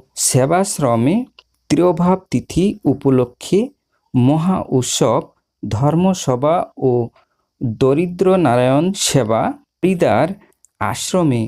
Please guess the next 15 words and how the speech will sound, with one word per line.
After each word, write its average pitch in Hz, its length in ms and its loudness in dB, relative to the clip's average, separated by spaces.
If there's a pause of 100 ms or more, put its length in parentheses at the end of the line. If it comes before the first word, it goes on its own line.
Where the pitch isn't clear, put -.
(240)
পূজা 156 320 2 (100)
পাঠ 135 240 0 (180)
ও 131 100 2 (460)
মহা 143 360 2 (120)
উৎসব। 113 380 0 (580)
ব্রজবিদেহী 156 1080 2 (760)
মহন্ত 139 680 2 (440)
ও - 20 4 (760)
চতুং 151 400 0 (100)
সম্প্রদায়ের 143 880 0 (760)
শ্রী - 360 0 (180)
মহন্ত 147 420 2 (640)
শ্রী 175 280 0 (320)
একশো 143 260 -4 (240)
আট 156 180 -2